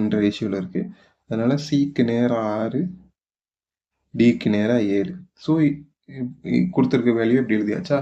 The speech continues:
So, இதுல இருக்க விடுபட்ட இடத்துல ஃபில் பண்ணும். So, இதுல விடுபடுத்த-, விடுபட்டதுக்கு முன்னாடி இருக்க நம்பரை அப்படியே சே-, அ, அதே இதை ரிப்பீட் பண்ணி எழுதணும். So, அதனால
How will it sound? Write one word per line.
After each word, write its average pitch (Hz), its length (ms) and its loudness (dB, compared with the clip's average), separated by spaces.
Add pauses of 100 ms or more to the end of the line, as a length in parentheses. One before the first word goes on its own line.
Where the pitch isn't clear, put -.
(400)
So, 143 120 -2
இதுல 127 180 6
இருக்க 113 180 2 (100)
விடுபட்ட 131 380 4 (180)
இடத்துல 107 460 -2
ஃபில் 110 240 -6
பண்ணும். 110 280 -4 (1000)
So, 131 80 -6 (160)
இதுல 113 200 0
விடுபடுத்த-, 135 560 0 (840)
விடுபட்டதுக்கு 139 760 2
முன்னாடி 131 340 4
இருக்க 113 240 0
நம்பரை 113 240 0
அப்படியே 117 240 2 (100)
சே-, - 540 -8 (580)
அ, - 80 -4 (340)
அதே 113 200 4
இதை 123 200 8
ரிப்பீட் - 240 0
பண்ணி 101 160 -2
எழுதணும். 101 380 -6
So, - 140 -4
அதனால 110 240 2